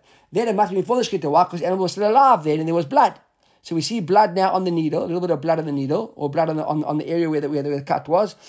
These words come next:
So it's clear that it happened before the animal was dead, which means it would be a treifa. Lo nimtza alea koret dam, biyadua shud lachar shchita.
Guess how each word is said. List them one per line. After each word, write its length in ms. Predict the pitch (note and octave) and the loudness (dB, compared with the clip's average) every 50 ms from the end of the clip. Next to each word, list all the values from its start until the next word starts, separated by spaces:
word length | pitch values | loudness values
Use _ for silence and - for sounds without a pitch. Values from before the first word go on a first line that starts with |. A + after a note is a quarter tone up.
| - - _ | -20 -20 _
So 160 | - - E3 | -6 -4 -2
it's 100 | D#3 C3+ | -2 -2
clear 260 | - - G#3+ B3 A#3+ | -4 -2 2 2 4
that 80 | A3 G3 | 4 4
it 40 | E3+ | 4
happened 200 | G3 G#3 G#3+ F3+ | 4 4 2 0
before 180 | - G3+ G3+ | 0 2 2
the 40 | F#3+ | 4
animal 200 | F#3 G3 F#3 F3 | 4 4 4 2
was 120 | D#3+ C#3+ B2 | 2 0 2
dead, 320 | B2+ G3 A#3 B3 B3 - - | 2 4 6 6 4 2 -2
which 180 | - D#3 C3+ D#3 | -8 -8 -6 -4
means 140 | E3+ D#3+ E3+ | -4 -2 -2
it 20 | |
would 100 | E3+ D3+ | -2 -2
be 120 | D3+ D3+ | -2 -2
a 40 | D#3 | -4
treifa. 380 | - - E3+ D3 - C3 - - - _ _ _ - - - _ _ - | -2 -2 -2 -2 -2 -4 -8 -18 -20 _ _ _ -20 -20 -20 _ _ 0
Lo 140 | D3+ G3+ C4 | 4 4 6
nimtza 400 | C4+ D4+ C#4 A3 - G#3 F#3 F3+ | 6 4 2 2 2 4 4 6
alea 280 | F3 F3 F3+ E3+ D3 - | 6 6 6 4 4 2
koret 300 | - E3 D#3 D3 C#3 C#3 | 0 0 0 0 0 0
dam, 280 | C#3+ C#3+ E3+ A3+ C4+ - | -2 -2 -2 -4 -6 -6
biyadua 320 | D#3 D3+ C#3+ D#3 D#3 E3 | -6 -4 -4 -2 -4 -2
shud 200 | E3 - E3+ E3+ | -2 -2 0 2
lachar 260 | G3 B3 B3+ D4 C#4 | 2 2 0 0 -2
shchita. 320 | - - F3+ D#3 - - | -4 -4 -6 -10 -10 -12